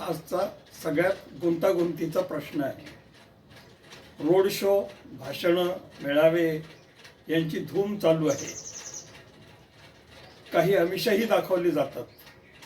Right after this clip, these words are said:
पण आपण मतदारांनी मन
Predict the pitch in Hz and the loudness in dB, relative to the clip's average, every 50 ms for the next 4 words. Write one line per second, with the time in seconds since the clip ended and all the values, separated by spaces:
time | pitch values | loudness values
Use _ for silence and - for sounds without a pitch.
0 | - - - - - - - - - - - - - - - 190 202 196 - - | -20 -20 -20 -20 -20 -20 -20 -20 -20 -20 -20 -20 -20 -6 0 2 2 2 2 0
1 | 165 160 - 202 208 196 180 180 - 202 190 185 196 190 190 190 190 180 156 131 | -2 0 0 0 -2 0 0 0 0 0 2 4 4 6 4 4 2 0 -2 -4
2 | 135 147 - - - _ - - - - - - - - - - - - - 151 | -6 -8 -12 -18 -20 _ -20 -20 -20 -20 -20 -20 -20 -20 -20 -20 -20 -16 -12 -4
3 | 156 160 185 196 214 | 0 2 4 4 2